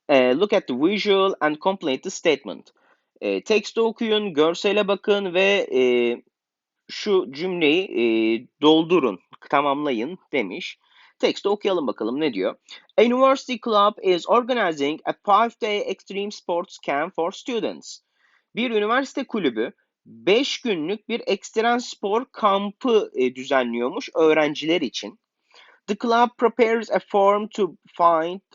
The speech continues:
out students' preferences for activities. Here is the form." <clears throat> Kulüp bir, e,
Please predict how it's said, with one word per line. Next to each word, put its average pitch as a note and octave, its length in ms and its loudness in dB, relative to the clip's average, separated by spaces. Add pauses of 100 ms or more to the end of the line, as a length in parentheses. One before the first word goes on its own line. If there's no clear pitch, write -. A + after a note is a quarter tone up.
out C3+ 320 2
students' G#3 640 -4
preferences E3 720 -6
for C#3+ 320 -2
activities. A3 800 -6 (220)
Here F3 240 4
is G#2+ 100 -4
the D#3+ 60 -4
form." F3 340 0 (720)
<clears throat> F#3+ 800 2 (100)
Kulüp A#3 460 -4
bir, G#3 320 -6
e, B2 300 2